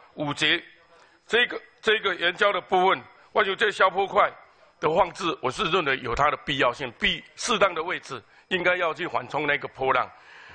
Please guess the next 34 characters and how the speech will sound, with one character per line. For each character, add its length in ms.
第 140
三， 260
南 200
洋 160
冲 240
击 180
的 120
这 180
个， 280
呃， 280
沙 300
子 120
的 140
沙 220
滩， 180
就 100
是 100
头 260
层 200
也 180
有， 200
壮 200
围 100
也 80
有， 160
五 120
节、 240
苏 200
澳 140
都 160
有， 260
顶 160
了 180
呀。 180